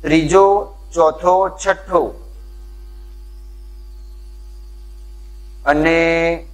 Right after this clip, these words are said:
દાખલા નંબર આઠ. ત્યારબાદ પાંચ પોઇન્ટ બે,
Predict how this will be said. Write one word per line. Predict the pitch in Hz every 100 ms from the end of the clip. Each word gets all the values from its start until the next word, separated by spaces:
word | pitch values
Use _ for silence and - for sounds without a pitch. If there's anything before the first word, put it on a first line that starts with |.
| - - - - - -
દાખલા | 151 151 170
નંબર | 180 170 165 170 170 170 170
આઠ. | 175 165 - - - - - - - - - - - - - - - - - - - -
ત્યારબાદ | 170 165 175 185 185 - -
પાંચ | 170 170
પોઇન્ટ | - 185 175
બે, | 160 170 190 - -